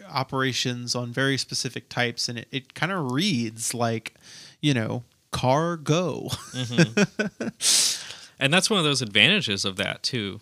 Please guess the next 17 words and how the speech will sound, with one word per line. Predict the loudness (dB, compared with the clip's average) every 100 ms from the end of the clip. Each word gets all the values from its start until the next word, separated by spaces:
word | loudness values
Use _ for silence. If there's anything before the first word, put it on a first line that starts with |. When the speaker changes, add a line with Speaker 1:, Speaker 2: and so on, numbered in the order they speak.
| -6
Speaker 2:
like, | -4 -2
having | 0 0 0
those | -2 -2 -2
rigorous | -4 -2 -4 -6 -6
rules | -6 -6 -6
that | -8 -10 _ -20 -20 _
functional | 4 4 2 2
languages | 2 0 -4 -6 -4
do | -2 4
Speaker 1:
Typically | 6 6
Speaker 2:
better | 4 2
Speaker 1:
have, | 2 0 -2
Speaker 2:
than |
most | 0 2 2 2
Speaker 1:
yeah. | 0
Speaker 2:
other | 0 0 -4 -6 -14 _ _ -2
domains | 0 2 -2 -4 -10 -12